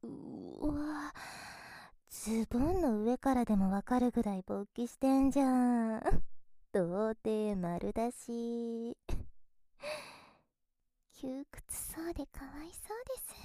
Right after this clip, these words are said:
早く出してあげないとですね。ほーら、早く私たちにオタクくんの勃起した恥ずかしいおちんちん見せて。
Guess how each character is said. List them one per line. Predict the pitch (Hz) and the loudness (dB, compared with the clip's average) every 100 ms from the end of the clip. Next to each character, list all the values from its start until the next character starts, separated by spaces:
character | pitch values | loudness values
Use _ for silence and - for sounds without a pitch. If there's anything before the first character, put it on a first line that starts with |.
| - - - _ _ _ _ _ _ _ _ _ | -16 -16 -18 _ _ _ _ _ _ _ _ _
早 | - 359 349 330 | -6 -4 -2 -4
く | - 247 | -4 -8
出 | 277 | -6
し | 359 - | -10 -10
て | 523 494 | -10 -8
あ | |
げ | 381 | -10
な | 381 381 | -10 -10
い | |
と | 381 349 | -10 -10
で | 330 | -10
す | - - | -14 -12
ね。 | 311 339 381 403 415 440 453 _ _ _ _ _ _ _ _ _ _ - | -10 -10 -10 -12 -12 -14 -18 _ _ _ _ _ _ _ _ _ _ -12
ほ | - | -4
ー | 208 214 208 208 202 190 185 | 0 4 4 6 4 4 2
ら、 | 196 196 175 - _ _ _ _ _ _ - | 0 -2 -6 -12 _ _ _ _ _ _ -6
早 | 240 247 240 214 | -2 0 0 -2
く | - 180 | -4 -4
私 | 190 - 240 247 | -2 2 2 2
た | 233 | 0
ち | 208 190 | 0 0
に | 170 | -2
オ | 165 | -2
タ | - 226 | -2 -2
ク | 240 | -2
く | - 233 | -2 -2
ん | 226 | 0
の | 226 | -4
勃 | 220 214 - | -2 -4 -4
起 | 240 | -10
し | 233 | -8
た | - 254 - | -8 -10 -4
恥 | 247 240 | -2 -2
ず | 269 277 | -4 -6
か | - 302 - | 2 0 0
し | - 320 330 330 | -4 0 0 2
い | 320 | 2
お | 240 | 0
ち | - 247 | -4 -8
ん | 247 | -8
ち | - - | -10 -10
ん | 180 - - - - _ _ - | -10 -12 -20 -20 -20 _ _ -2
見 | 180 185 | 0 0
せ | - 156 147 151 - | -2 -12 -12 -16 -8
て。 | 302 311 | -6 -6